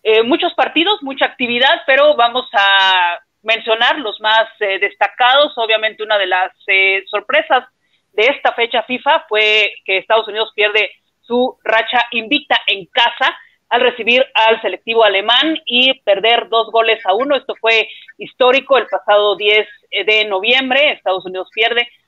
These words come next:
dos goles a uno ante Alemania y esa racha invicta de setenta y un partidos por ahí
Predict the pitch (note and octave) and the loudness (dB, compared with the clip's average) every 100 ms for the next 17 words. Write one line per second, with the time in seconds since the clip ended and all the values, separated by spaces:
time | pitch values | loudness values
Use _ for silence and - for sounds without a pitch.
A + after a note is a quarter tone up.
0 | _ - C4 C4+ B3+ A#3 A3 A#3+ A#3+ G#3 | _ -2 2 2 2 0 0 0 0 0
1 | A#3 A3+ G#3+ G3 A3+ B3 C4 C#4 G3 G3+ | 0 0 0 0 0 2 0 -2 -4 -4
2 | - G#3+ G3 G3 G3 - F#3+ F#3+ C#4+ - | 0 0 2 0 0 -2 -2 -4 -10 -4
3 | C4 A#3+ B3 B3 G#3+ F3+ F3 G#3 G#3+ F3 | -2 0 0 -2 -10 -12 -10 -8 -8 -8
4 | G#3+ G3+ - F3 G#3+ A#3 | -8 -12 -8 -6 -4 -6